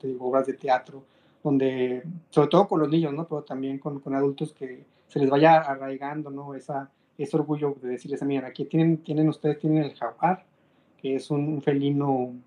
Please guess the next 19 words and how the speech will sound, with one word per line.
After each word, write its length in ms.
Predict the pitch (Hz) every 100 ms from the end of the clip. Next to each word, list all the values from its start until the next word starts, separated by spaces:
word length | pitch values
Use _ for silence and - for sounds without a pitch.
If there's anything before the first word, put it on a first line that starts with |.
| _ _ _ _ _ -
muy 140 | 151
importante, 680 | 165 165 139 - 151 180 175
muy 180 | 160 151
bonito, 600 | 135 135 160 180 196 208 - _ _ -
y 80 | 147
deben 200 | 139 151
sentirse 340 | 143 - 143
orgullosos 420 | 160 131 139 160
de 140 | 139 131
que 220 | 131 120
habiten 340 | 120 135 156
su 100 | -
tierra, 400 | - 139 135 123
por 140 | - 135
lo 80 | 131
tanto 220 | 139 147
deben 140 | 147
de 60 | 139
protegerlo". 460 | 131 - 135 131